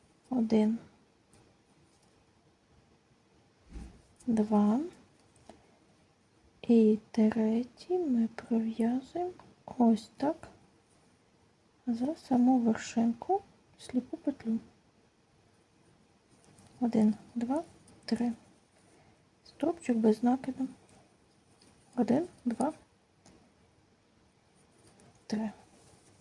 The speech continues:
Ось такі пелюстки, які вже були.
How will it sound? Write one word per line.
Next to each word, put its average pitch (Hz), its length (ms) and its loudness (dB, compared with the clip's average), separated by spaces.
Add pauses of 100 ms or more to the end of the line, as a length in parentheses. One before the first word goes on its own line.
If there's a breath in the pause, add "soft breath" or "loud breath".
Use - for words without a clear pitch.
(3500)
Ось 269 220 0
такі - 360 -8 (380)
пелюстки, 208 480 2
які 302 260 -4
вже 233 320 0
були. 202 360 4